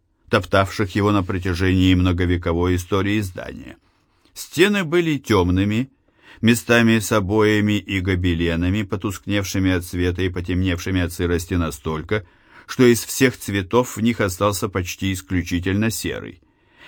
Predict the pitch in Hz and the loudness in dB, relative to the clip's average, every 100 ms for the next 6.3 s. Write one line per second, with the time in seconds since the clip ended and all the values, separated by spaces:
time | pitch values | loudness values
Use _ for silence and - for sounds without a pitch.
0 | - - 170 202 190 202 190 190 185 175 | -2 4 4 4 2 2 0 0 0 2
1 | 180 170 _ _ - 101 98 92 98 110 | 2 0 _ _ -2 0 2 2 2 0
2 | 135 135 139 175 175 165 214 208 180 165 | 2 2 0 -4 -8 -8 -6 -2 0 -2
3 | _ _ _ _ _ 90 95 92 92 90 | _ _ _ _ _ 0 2 2 2 2
4 | 92 98 95 95 92 90 87 90 98 98 | 2 2 0 0 0 -2 0 0 0 -2
5 | 113 117 _ _ _ 113 123 131 87 64 | -2 -2 _ _ _ 0 2 0 -2 -6
6 | 60 50 | -10 -10